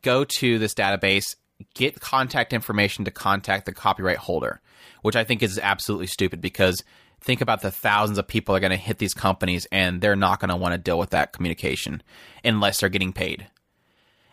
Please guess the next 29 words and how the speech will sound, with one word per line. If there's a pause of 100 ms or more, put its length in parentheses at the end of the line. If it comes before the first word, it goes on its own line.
And
my
initial
thoughts
was
like, (260)
"Man,
I
would
love (140)
if, (180)
like,
I
go
to
do
a
review
for
Promised
Neverland (360)
and
I
can
go,
okay,
boop,
boop,
boop.